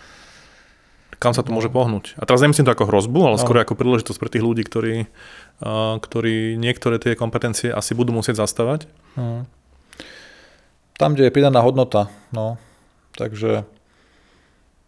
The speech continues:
Speaker 2: možno určovanie stratégie, správne rozhodnutia, kam ísť, kde, kde va-, kde hrať, v akých krajinách, s akým produktom, s akou službou, to stále
Speaker 1: Mhm.
Speaker 2: samozrejme človek musí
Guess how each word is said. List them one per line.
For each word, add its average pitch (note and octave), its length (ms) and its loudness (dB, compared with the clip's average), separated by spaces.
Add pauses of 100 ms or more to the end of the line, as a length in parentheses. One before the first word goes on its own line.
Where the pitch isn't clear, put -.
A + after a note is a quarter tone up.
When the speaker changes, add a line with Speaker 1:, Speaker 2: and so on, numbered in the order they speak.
(580)
Speaker 2:
možno A2 380 -6
určovanie A2+ 460 0
stratégie, A2 800 2 (160)
správne A2 420 0
rozhodnutia, A2 800 0 (1500)
kam B2 240 4
ísť, - 480 -6
kde, A#2+ 320 0
kde A#2+ 220 0
va-, A#2 180 2
kde A#2+ 240 2
hrať, A2+ 260 6
v A2 60 4
akých A2+ 240 0
krajinách, A2 400 2
s A2+ 80 4
akým A2 180 -2
produktom, A2 460 -2
s G#2+ 60 0
akou A2 180 0
službou, G#2+ 500 0
to G#2 140 -4
stále G#2+ 480 2
Speaker 1:
Mhm. - 20 -4
Speaker 2:
samozrejme A2 460 -2
človek G#2+ 320 0
musí G#2+ 420 -4